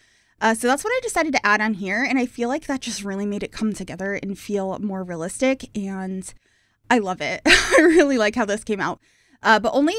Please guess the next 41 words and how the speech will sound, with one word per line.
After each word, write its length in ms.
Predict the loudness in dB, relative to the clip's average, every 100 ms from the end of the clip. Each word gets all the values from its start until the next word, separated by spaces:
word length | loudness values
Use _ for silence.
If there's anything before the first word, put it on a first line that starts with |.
| 0
the 240 | 0 2
back 360 | 2 2 0 -2
three-by-three 1120 | -14 -12 -6 -4 -2 -2 -2 -6 -8 -6 -6
space 420 | -8 -8 -6 -4
on 100 | -2
the 120 | -2
interior 540 | 0 0 2 0 0 -2
is 220 | -4 -6
usable. 360 | -8 -4 -2 -2
The 100 | -2
rest 280 | -4 -6
is 100 | -10 -12
purely 360 | -8 -4 0
decoration. 640 | 0 0 -2 0 0 0 -2 _ _ _ _
And 260 | -2 0 2
I 120 | 0
kind 240 | 0 -4 -4 -4
of 80 | 0
ended 220 | 0 2
up 140 | 0
decorating 440 | -2 -2 0 0 0
this 200 | -2 -4
lot 160 | -4
in 80 | 0
the 100 | 0
end 160 | 0 -2
to 80 | -4
look 200 | -6 -4
like 260 | -4 -4
it 140 | -6 -4
was 220 | -4 -6
parked 340 | -6 -6 -6
here 300 | -10 -8 -6
with 180 | -6 -8
a 40 | -8
bunch 200 | -8 -8
of 60 |
other 180 | -10 -12
trucks 360 | -12 -12 -10 -6
and 140 | -6
stuff. 340 | -2 0 0